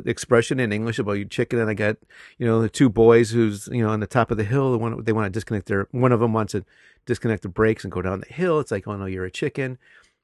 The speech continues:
And th-, they get the, I mean, the worst, I said, "Okay, but why chicken?" It's like, "Okay." So then I act out a little scene where there's a, a farmhouse and a yard with the dog sleeping, dreaming about rabbits, and the chickens in the yard, and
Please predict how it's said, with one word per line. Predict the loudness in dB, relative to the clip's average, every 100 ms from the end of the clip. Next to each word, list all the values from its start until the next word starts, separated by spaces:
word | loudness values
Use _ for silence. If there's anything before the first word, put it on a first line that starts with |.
| -10
And | -8 -6 -6
th-, | -4
they | -2
get | -2
the, | -4
I | -4
mean, | -2 -2
the | -2
worst, | -6 -8 -6
I | -6
said, | -4
"Okay, | -2 -2
but | -2
why | -2 -2
chicken?" | 0 -2 -2 -8 -10
It's | -12
like, | -8
"Okay." | -8 -6 -6
So | -4
then | -4 -4
I | -6 _ -20 -20 -2
act | 0 2 4
out | 6 6
a |
little | 2 0
scene | -2 2 4 2 2
where | 2
there's | 0 0
a, | -2 -4 _ _ _ _ _ _
a | -2 -2
farmhouse | 0 4 4 4 0 0 -4 -6
and | -4
a | -4 -8 _ -20 -20 -6
yard | 0 4 6 4
with | 0
the |
dog | 0 2 0 0
sleeping, | -6 -4 -4
dreaming | -4 -4 -2
about | -4 -6
rabbits, | -4 -2 0 0 -2 -2
and | -2
the |
chickens | -2 -4 -4 -6
in | -4
the | -2
yard, | 2 2 0
and | -4